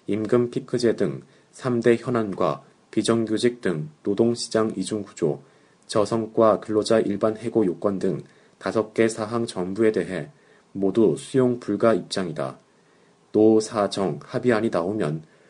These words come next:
한국 노총 내부에서 최종 결정하겠다고 한다. 개혁 주체와 객체의 전도다.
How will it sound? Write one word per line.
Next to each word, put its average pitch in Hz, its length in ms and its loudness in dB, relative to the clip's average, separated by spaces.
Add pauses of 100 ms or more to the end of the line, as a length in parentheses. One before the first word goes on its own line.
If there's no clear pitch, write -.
(140)
한국 117 480 4
노총 101 440 0
내부에서 85 720 0 (160)
최종 117 460 0
결정하겠다고 101 960 -2
한다. 76 340 -6 (960)
개혁 110 400 4
주체와 113 600 0
객체의 90 760 -2
전도다. 95 580 -6